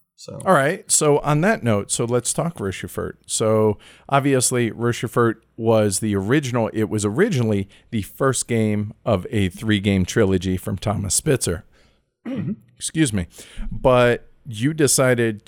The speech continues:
Speaker 2: to, well, first off, how did you go about getting the rights to that?
Speaker 1: Um, I played Has-, well, okay, so I played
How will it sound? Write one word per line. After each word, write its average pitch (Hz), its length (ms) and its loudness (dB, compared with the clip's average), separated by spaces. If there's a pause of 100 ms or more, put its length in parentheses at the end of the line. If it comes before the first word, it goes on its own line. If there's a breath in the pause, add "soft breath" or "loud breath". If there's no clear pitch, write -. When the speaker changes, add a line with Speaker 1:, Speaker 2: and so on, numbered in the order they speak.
Speaker 2:
to, 110 220 0
well, 107 260 2
first - 400 0
off, 127 200 -2 (140)
how 151 300 0
did 151 160 -2
you 160 100 0
go 160 140 2
about 156 240 2
getting 151 220 -4
the 151 80 0
rights 185 300 0
to 92 120 -10
that? 90 220 -12 (1400 loud breath)
Speaker 1:
Um, 160 580 2 (960 soft breath)
I 113 80 0
played 123 300 2
Has-, 113 320 -4 (100)
well, 101 280 0
okay, 98 200 -4
so - 160 -4
I 95 60 0
played 123 500 4